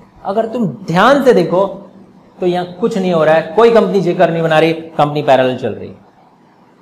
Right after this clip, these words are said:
अरे भाई, शुरुआत में छह महीने का profit अगर पांच है तो बारह महीने का बारह, दस ही होगा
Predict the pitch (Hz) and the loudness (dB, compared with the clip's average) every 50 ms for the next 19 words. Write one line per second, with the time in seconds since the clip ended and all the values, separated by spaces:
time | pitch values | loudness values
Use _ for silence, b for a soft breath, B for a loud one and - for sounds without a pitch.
0 | _ _ _ _ _ _ _ - - - _ _ _ - - 190 233 226 240 247 | _ _ _ _ _ _ _ -20 -20 -20 _ _ _ -2 0 2 4 6 6 4
1 | 240 - 240 220 220 233 247 240 254 247 247 - 233 254 254 254 247 247 247 247 | 4 4 4 6 6 6 4 4 2 0 0 2 2 2 4 4 4 6 6 6
2 | 247 240 240 220 233 233 233 233 233 233 233 233 240 226 214 220 220 226 214 214 | 6 4 4 2 2 2 2 2 2 2 4 2 2 2 2 2 0 2 4 4
3 | 214 220 214 220 220 220 214 220 214 202 196 196 185 170 165 160 151 160 170 - | 4 4 4 2 0 2 2 4 4 4 4 2 0 -4 -10 -10 -12 -14 -14 -10
4 | 175 160 175 214 214 220 208 160 127 117 131 170 - | -6 -2 0 0 0 2 0 0 0 0 -2 -4 -6